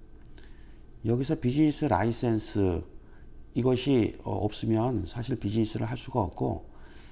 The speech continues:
처음에 비즈니스를 오픈하게 되면 비즈니스 라이센스 받기까지 짧게는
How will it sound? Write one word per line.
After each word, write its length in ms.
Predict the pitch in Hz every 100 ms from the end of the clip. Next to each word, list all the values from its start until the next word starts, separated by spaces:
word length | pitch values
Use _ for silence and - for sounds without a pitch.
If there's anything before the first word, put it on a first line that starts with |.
| - - -
처음에 340 | - 147 151 160
비즈니스를 640 | 120 131 139 131 143 143
오픈하게 540 | 139 104 113 123 143 139
되면 540 | 107 98 139 101 80 - - - - - -
비즈니스 400 | - 120 139 131
라이센스 580 | 147 90 107 - 120 120
받기까지 920 | - - 117 113 101 90 123 101 76 - - - - - - - -
짧게는 920 | 151 156 156 151 143 139 139 139